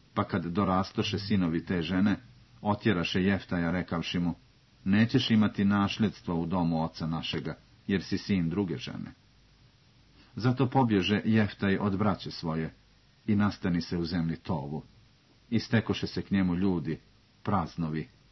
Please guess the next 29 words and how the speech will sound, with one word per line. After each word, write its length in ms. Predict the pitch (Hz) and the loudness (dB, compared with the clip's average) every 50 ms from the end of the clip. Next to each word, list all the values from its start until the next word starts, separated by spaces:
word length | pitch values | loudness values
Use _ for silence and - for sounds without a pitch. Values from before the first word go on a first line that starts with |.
| - - | -4 -2
i 60 | 92 | 0
iđahu 480 | 82 80 78 - - 73 - - 82 | 0 0 -2 -4 -6 -12 -12 -10 -10
s 160 | 78 - - - | -10 -10 -8 -8
njim. 260 | - 57 - - - - _ _ _ _ _ _ _ _ _ _ _ _ _ - - - - | -6 -6 -8 -12 -14 -18 _ _ _ _ _ _ _ _ _ _ _ _ _ -20 -16 -8 -4
A 100 | 110 104 | -2 0
poslije 340 | - 139 151 - - 131 107 | 0 0 0 2 4 4 6
nekoga 380 | 113 127 127 127 120 101 98 | 6 6 4 4 0 0 0
vremena 540 | 87 87 101 113 127 147 139 127 117 98 - - - | 0 2 2 2 4 6 6 6 6 4 2 -4 -12
zavojštiše 760 | - 98 101 113 98 98 104 104 107 - - 123 - - - 82 | -6 -2 0 2 2 4 2 2 2 0 0 -2 -2 0 -2 -4
sinovi 440 | - - 110 101 95 92 90 82 - | -2 2 2 2 4 2 2 0 2
Amonovi 500 | 104 107 107 117 113 107 101 98 101 - | 2 4 4 4 4 4 2 2 0 0
na 140 | 110 104 85 | 0 0 0
Izraelja. 560 | 78 73 - - - 62 65 67 55 55 - - _ _ _ _ _ _ _ - - _ _ - _ - - - - - - - | -2 -4 -8 -12 -10 -10 -10 -10 -10 -12 -12 -16 _ _ _ _ _ _ _ -20 -20 _ _ -20 _ -20 -20 -20 -20 -12 -6 -2
I 80 | 104 | -2
kad 220 | - - 113 98 - | 0 2 2 2 2
zavojštiše 760 | - 98 107 113 98 101 107 107 104 - - 107 - - 98 | 0 0 2 2 4 4 2 2 2 2 2 0 2 0 -2
sinovi 440 | - - - 110 101 98 92 95 - - | -2 0 2 2 2 4 2 0 0 2
Amonovi 480 | 107 107 98 92 92 90 90 87 92 | 2 2 2 2 2 2 0 0 0
na 120 | 85 87 87 | 0 0 2
Izraelja, 560 | 98 113 110 123 123 123 117 113 113 110 101 - - - - - _ | 0 0 2 2 2 4 4 4 4 2 0 -2 -8 -20 -20 -16 _
otidoše 580 | - 117 110 - - 123 123 131 135 127 - 101 | -2 -2 0 2 4 4 4 4 2 2 0 -2
starješine 640 | - - 107 98 98 104 104 - - 101 98 95 95 | -2 0 0 2 2 2 2 2 0 0 0 0 2
galadske 580 | 87 101 98 95 95 87 82 - - - 101 | 2 0 0 2 0 -2 -4 -6 -6 -4 -2
da 140 | 85 85 95 | -2 -2 -2
dovedu 440 | 87 87 95 87 92 90 82 87 90 | -2 0 0 0 0 -2 -2 -2 0
Jeftaja 600 | 87 98 101 90 - - - 90 80 78 73 71 - | 0 0 0 0 -2 -6 -6 -6 -4 -4 -6 -8 -6
iz 180 | 90 92 76 | -6 -6 -6
zemlje 280 | 73 82 78 73 73 73 | -6 -6 -6 -6 -6 -8
Tova. 420 | - - - 80 67 50 50 57 | -8 -6 -8 -8 -6 -8 -12 -14